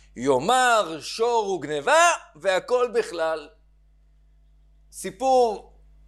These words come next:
שהסתיים עם המילים "יאמר שור וגניבה". זהו,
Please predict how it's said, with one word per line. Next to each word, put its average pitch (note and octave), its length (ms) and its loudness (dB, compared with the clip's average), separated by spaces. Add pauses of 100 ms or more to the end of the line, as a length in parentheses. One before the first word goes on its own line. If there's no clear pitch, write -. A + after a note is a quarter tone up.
(300)
שהסתיים A3 960 0
עם D#3+ 140 -10
המילים G#3+ 520 -6
"יאמר F#3+ 540 2
שור A3 380 -4
וגניבה". B2+ 480 -8
זהו, A3+ 320 0